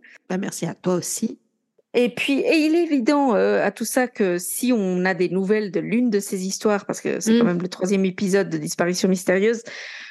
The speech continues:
Speaker 2: euh, on vous le signalera tout de suite, même si
Speaker 1: Ouais.
Speaker 2: c'est une très mauvaise nouvelle. On le signalera, je, je, je le dis parce que dernièrement, j'ai, j'ai quand même fait une recherche des nouveautés, euh, concernant nos cas.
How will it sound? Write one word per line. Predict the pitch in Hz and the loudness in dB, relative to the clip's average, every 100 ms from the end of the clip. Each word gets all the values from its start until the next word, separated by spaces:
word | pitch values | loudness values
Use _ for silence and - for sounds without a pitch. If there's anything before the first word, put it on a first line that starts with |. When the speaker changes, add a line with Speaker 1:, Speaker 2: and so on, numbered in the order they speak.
| - | -2
Speaker 2:
euh, | - 196 185 - | 2 2 2 2
on | 226 233 226 | 2 4 2
vous | 190 233 | 2 4
le | 220 220 | 4 2
signalera | - 247 220 220 233 233 - - | 0 0 0 -2 -2 -4 -8 -6
tout | 240 | -4
de | |
suite, | 220 277 269 - - - - | 0 0 0 -8 -8 -8 0
même | 214 220 | 2 4
si | 202 | 4
Speaker 1:
Ouais. | 190 | 6
Speaker 2:
c'est | 196 202 | 6 4
une | 190 | 2
très | - 220 | 0 0
mauvaise | 208 202 190 | 2 0 2
nouvelle. | 220 240 226 180 - - - | 2 2 2 -2 -8 -12 -8
On | - | -4
le | 214 | -2
signalera, | 226 214 202 233 | 2 2 2 2
je, | 233 202 139 | 2 0 0
je, | 185 185 | -2 -2
je | - 196 240 | -2 2 2
le | |
dis | 190 285 | 2 0
parce | 226 190 | 0 0
que | - | 0
dernièrement, | 196 208 220 208 226 | 0 2 0 0 -2
j'ai, | 226 190 170 - - - | -2 -2 -2 -4 -12 -4
j'ai | - | 0
quand | 226 | 2
même | 226 220 | 2 2
fait | 240 | 2
une | 202 | 2
recherche | 196 202 220 208 - | 0 2 2 0 -2
des | 175 175 170 - 175 185 | -2 -2 -4 -6 -4 0
nouveautés, | 214 214 214 226 - 214 208 | 2 2 2 0 0 2 2
euh, | 170 160 | 2 -2
concernant | - 185 202 190 180 | -4 -2 0 2 2
nos | 175 | 0
cas. | 170 208 | 0 0